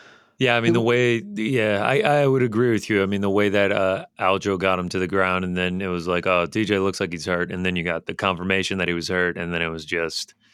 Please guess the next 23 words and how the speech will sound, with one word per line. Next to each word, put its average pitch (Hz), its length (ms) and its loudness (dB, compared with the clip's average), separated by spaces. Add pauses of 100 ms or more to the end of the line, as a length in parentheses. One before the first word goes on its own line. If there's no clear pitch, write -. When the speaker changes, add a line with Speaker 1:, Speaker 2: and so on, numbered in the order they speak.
(460)
Speaker 1:
I 98 80 -2
mean, 95 180 0
one-way 95 360 0
traffic 87 500 -4
is 80 160 -8
a, 82 60 -6
Speaker 2:
It 78 40 -4
was 131 140 -2
a 139 40 2
useless 139 440 0
Speaker 1:
is 85 80 -4
an 110 80 -2
Speaker 2:
fight. 90 60 -4
Speaker 1:
understatement. 82 720 -12
Yeah, 85 300 -4
I 82 40 -4
mean, 87 140 -2
Speaker 2:
It's 90 100 -2
Speaker 1:
it - 40 2
Speaker 2:
a 143 40 4
Speaker 1:
was, 139 140 4
Speaker 2:
useless 123 280 -2
fight. - 200 -8